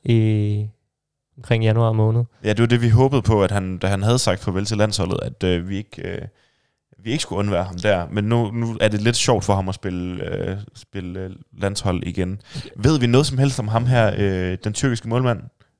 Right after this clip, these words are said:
Speaker 2: Eller har vi sat os ind i noget?
Speaker 1: Øh, jeg, jeg ved ikke nok om ham. Jeg ved en smule om ham.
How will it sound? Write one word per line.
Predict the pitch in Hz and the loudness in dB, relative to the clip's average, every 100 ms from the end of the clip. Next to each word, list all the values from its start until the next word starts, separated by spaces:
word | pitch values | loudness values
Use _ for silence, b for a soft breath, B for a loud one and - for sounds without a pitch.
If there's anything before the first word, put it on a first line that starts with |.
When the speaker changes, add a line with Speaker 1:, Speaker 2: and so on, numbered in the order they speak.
| - | -8
Speaker 2:
Eller | 95 | -6
har | 95 | -4
vi | 92 | -4
sat | - 101 | -2 -2
os | 101 | 0
ind | 147 139 | -2 0
i | |
noget? | 113 120 120 - | 0 -2 -4 2
Speaker 1:
Øh, | 127 110 107 104 - 131 | 6 6 6 2 0 2
jeg, | 120 123 | 2 4
jeg | 123 113 | 4 6
ved | |
ikke | 120 123 135 | 4 4 4
nok | 139 127 143 | 6 4 4
om | 127 120 | 4 4
ham. | 123 123 | 4 6
Jeg | 117 | 6
ved | 127 | 6
en | 117 | 4
smule | 120 156 180 202 | 4 4 6 6
om | 160 | 4
ham. | 156 156 | 2 0